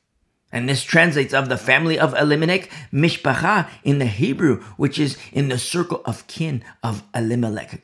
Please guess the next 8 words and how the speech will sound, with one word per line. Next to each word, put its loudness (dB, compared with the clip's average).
Great 4
wealth 2
and -2
virtue 0
this -2
particular 4
individual 2
has. -2